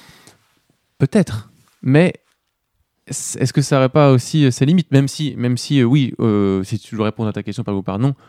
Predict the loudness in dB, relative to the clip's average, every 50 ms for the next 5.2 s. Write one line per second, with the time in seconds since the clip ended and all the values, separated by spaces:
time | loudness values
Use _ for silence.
0 | _ _ -6 -2 -2 -2 -2 -4 _ -12 -10 -10 -10 -10 -10 -12 -8 -6 -6 -6
1 | -6 -2 -2 -2 -2 -2 -4 -6 -6 -6 -8 -8 -6 -6 -6 -4 -4 -4 -4 -4
2 | -6 -6 -8 -10 -10 -4 -4 -4 -4 -4 -6 -6 -2 0 -2 -2 -2 -4 -6 -4
3 | -4 -6 -6 -4 -6 -6 -4 -4 -6 -6 -6 -8 -6 -6 -8 -6 -2 0 0 0
4 | 0 -4 -6 -4 -4 -8 -8 -10 -16 -16 -14 -14 -12 -10 -10 -10 -10 -8 -8 -8
5 | -8 -8 -12